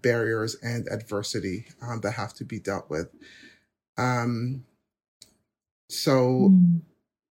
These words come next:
Speaker 1: in our work, um, a large part of our efforts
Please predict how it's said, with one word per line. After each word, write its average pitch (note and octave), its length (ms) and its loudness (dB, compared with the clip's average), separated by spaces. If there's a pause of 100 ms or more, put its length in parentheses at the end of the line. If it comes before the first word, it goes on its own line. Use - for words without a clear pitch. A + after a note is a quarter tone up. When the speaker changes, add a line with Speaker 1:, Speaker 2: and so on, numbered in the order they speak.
(160)
Speaker 1:
in D#3+ 120 4
our F3+ 160 4
work, C3 580 2
um, B2 600 0 (420)
a D#3 80 4
large E3+ 400 4
part F3+ 240 2
of E3 100 0
our C3+ 220 4
efforts C3 420 2